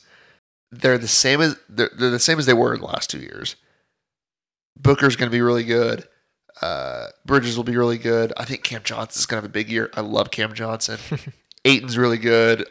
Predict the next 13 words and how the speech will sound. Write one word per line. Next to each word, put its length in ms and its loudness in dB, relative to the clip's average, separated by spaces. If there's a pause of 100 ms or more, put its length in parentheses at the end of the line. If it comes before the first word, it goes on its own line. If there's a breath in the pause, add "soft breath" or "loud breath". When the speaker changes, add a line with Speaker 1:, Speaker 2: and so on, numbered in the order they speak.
(140)
Speaker 1:
I'm 80 -18
curious 380 0
to 80 -4
see 220 -2
how 380 -2 (400 loud breath)
Speaker 2:
I 80 -4
don't, 160 -2 (120)
I 120 -8
don't 100 -6
think 100 -8
he 80 -8
plays, 360 -2
right? 280 -2